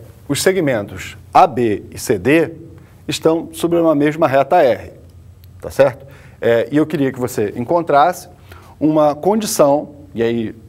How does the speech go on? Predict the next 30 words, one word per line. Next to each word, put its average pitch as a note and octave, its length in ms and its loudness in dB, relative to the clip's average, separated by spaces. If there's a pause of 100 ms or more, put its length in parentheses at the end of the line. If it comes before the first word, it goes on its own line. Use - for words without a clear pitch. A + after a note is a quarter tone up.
(220)
é, D#2+ 300 -10 (880)
essa G#2+ 180 -8
condição A2 360 -2
você G2+ 180 -8
pode G#2+ 280 0
escolher A#2 480 -2
o B2+ 60 -2
que - 100 -14
você G#2 200 -6
quer G#2+ 120 -4
usar, A#2 400 0
mas G2+ 140 -8 (300)
vai G#2 160 -2
ter A2 160 -4
uma, G2+ 260 -4
uma, F#2 480 -6 (640)
uma G#2+ 140 0
condição A#2 340 -2
bem C#3 140 0
natural B2+ 460 0
pra A2+ 100 -10
que - 100 -12
isso A2 140 -12
aconteça, D3 540 -4 (280)
tá? D3 200 0 (380)
É, A#2 260 2
uma D3+ 140 0
condição F3+ 480 0
pra F3+ 160 -2
que F#3+ 320 -4